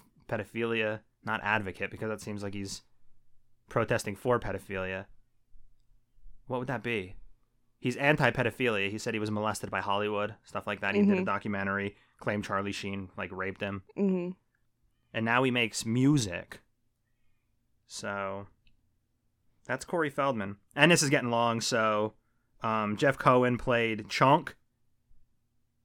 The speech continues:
Speaker 1: Truffle Shuffle.
Speaker 2: Yeah, n-, yeah.
Speaker 1: He became an attorney. Kerry Green, who played Andy, didn't do a whole lot of acting after this, and forgive me, Asian people.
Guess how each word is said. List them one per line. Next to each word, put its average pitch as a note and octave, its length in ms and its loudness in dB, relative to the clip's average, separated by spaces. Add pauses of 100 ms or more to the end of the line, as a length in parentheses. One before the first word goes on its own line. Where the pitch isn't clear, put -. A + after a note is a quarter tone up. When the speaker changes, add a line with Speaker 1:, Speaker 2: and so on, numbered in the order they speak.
(760)
Speaker 1:
Truffle C#3 300 2
Shuffle. D#3+ 400 4 (600)
Speaker 2:
Yeah, F3+ 120 0
n-, A3+ 180 -4
yeah. F#3 320 0 (120)
Speaker 1:
He D#3 100 4
became D3+ 260 6
an D3+ 80 4
attorney. C#3 560 4 (560)
Kerry D#3 280 8
Green, D3 460 4
who C#3 120 2
played C3 260 4
Andy, C3+ 560 2
didn't B2+ 280 0
do C3+ 160 4
a C3 40 6
whole C3 320 4
lot B2 200 4
of A#2+ 100 2
acting A#2+ 320 2
after A#2+ 240 -2
this, A#2+ 240 0
and A2 340 -2 (1040)
forgive A2+ 320 0
me, G#2+ 160 2
Asian G2+ 280 -2
people. G#2 340 -6